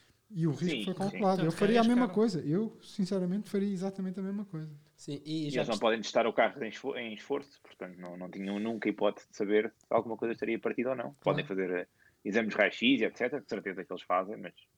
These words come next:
Speaker 4: Sim, e,
Speaker 3: Mas
Speaker 4: e
Speaker 3: eu mesmo batendo na Ferrari gostava de elogiar o Sainz, acho que teve muito bem,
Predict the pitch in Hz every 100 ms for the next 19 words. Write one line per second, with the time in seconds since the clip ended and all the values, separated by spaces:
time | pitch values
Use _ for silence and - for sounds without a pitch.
0 | _ _ _ _ - - 135 - 143 151
1 | 165 196 196 202 185 180 180 180 170 165
2 | 156 135 170 160 - 156 151 151 160 143
3 | 175 143 - 110 110 113 120 - - 120
4 | 147 131 135 135 139 - 139